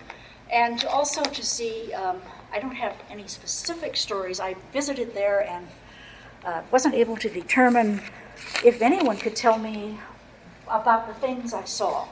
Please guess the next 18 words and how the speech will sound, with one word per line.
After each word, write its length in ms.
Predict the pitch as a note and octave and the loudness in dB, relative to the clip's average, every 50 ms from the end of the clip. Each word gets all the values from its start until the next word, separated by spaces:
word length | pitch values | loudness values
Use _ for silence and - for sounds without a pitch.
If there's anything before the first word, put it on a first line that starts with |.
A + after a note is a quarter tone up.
| - - - - - - - - - | -16 -20 -20 -20 -20 -20 -20 -16 -2
but 100 | - A3+ | 4 4
I 60 | A3 | 4
wanted 340 | A3 A#3 B3+ C4+ C#4+ C#4+ C#4 | 4 4 2 0 0 -2 -4
to 60 | C#4 C4 | -6 -10
tell 280 | - - B3+ A3 G3+ | -6 -2 0 0 2
you 260 | G3 G3 G3 G3 G3 - - - - - - | 2 0 -2 -4 -4 -8 -12 -20 -20 -16 -12
about 340 | - F#3 - G3 F#3+ - F#3 | -10 -6 -2 -2 -2 -2 -4
what 100 | G3+ G#3 | -6 -6
I 120 | G3+ F#3+ F#3+ | -4 -4 -6
did 280 | - - A3+ A#3+ A#3+ | -6 -4 -4 -4 -2
see. 280 | - - - - D#3 C3+ D3 F#3+ - - - - - - - - - - - - | -2 -2 -2 -2 -6 -8 -12 -16 -16 -18 -20 -20 -20 -20 -20 -20 -20 -18 -12 -6
Um, 340 | G3+ G3 F#3+ F#3+ F#3+ F#3+ G3+ G3 | -4 -2 -2 -2 -4 -6 -4 -4
this 200 | C4 C4+ - - | -2 -2 -2 0
is 140 | C4 - A#3 | 0 2 4
out 240 | G#3+ A3+ A#3 - | 6 6 4 4
by 100 | A3 G#3+ | 0 -4
the 80 | G3 F#3+ | -2 -2
highway. 720 | F3+ - B3 C4 C#4+ C#4+ D4 D4 C#4+ C#4 C#4 C#4 C#4+ - | 2 4 6 6 6 6 4 2 2 2 0 -2 -4 -6